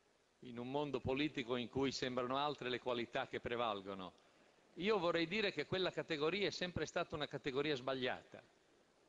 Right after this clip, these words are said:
Si deve parlare di lungimiranza e di intelligenza politica. E tra tutti i passaggi del suo percorso, eh,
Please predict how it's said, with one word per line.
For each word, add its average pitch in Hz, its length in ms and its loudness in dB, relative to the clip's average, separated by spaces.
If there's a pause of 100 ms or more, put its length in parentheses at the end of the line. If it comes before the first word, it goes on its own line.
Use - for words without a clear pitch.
(500)
Si - 180 -6
deve 180 260 2
parlare 160 420 0
di 127 120 -6
lungimiranza 170 1160 -2 (600)
e 160 160 0
di 151 120 0
intelligenza 160 800 0
politica. 107 600 -2 (520)
E 127 120 -2
tra 170 180 0
tutti 240 240 -4
i 185 40 0
passaggi 165 460 0
del 139 160 -2
suo 156 160 -2
percorso, 143 680 0 (1300)
eh, 123 640 0